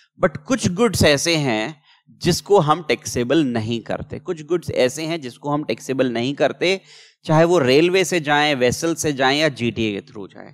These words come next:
क्योंकि ऐसे गुड्स को ट्रांसपोर्ट करना, ठीक है, इमरजेंसी थी,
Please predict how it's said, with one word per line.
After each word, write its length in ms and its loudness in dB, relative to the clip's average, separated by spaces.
क्योंकि 440 -10
ऐसे 420 4
गुड्स 260 -2
को 160 2
ट्रांसपोर्ट 840 2
करना, 380 2
ठीक 140 -2
है, 80 2
इमरजेंसी 680 0
थी, 200 -6